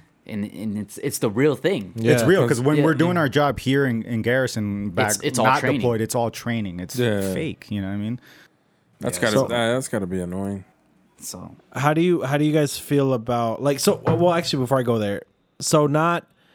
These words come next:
Speaker 2: obviously not everybody gets deployed. So how,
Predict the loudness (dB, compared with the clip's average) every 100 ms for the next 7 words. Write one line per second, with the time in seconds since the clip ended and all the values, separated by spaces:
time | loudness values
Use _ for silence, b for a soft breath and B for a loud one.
0 | b b b b b _ 2 2 2 2
1 | 4 2 2 2 0 -2 -4 -4 0 0
2 | -2 -4 0 2 2 2 -2 -6 _ _
3 | _ -4 2 2 2